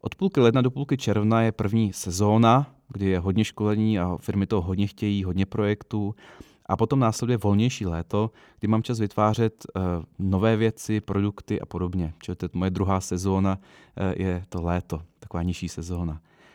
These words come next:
A od září do prosince je to opět hodně, hodně o klientské práci a to je asi nejsilnější sezóna roku. Co mi pomáhá, ale extrémně,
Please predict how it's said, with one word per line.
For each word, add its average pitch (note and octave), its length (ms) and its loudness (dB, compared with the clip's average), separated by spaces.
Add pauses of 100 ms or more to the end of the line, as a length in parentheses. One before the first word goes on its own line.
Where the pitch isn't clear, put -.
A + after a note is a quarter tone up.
(200)
A F#2 320 -2
od A2 80 0
září B2 300 4
do A2+ 100 -2
prosince A2 460 -2
je G#2 60 0
to - 140 -4
opět G2+ 320 -2
hodně, G#2+ 360 -2
hodně G2 220 -2
o - 40 -4
klientské G2 460 -4
práci F#2 600 -4 (400)
a F2 300 -4 (180)
to F#2 120 -6
je F2+ 80 -4
asi - 200 -8
nejsilnější F2 600 -4
sezóna F2 440 -8
roku. E2 320 -12 (1400)
Co B2 100 0
mi E3+ 100 6
pomáhá, G#2+ 540 6
ale G#2+ 600 0
extrémně, F2+ 720 -4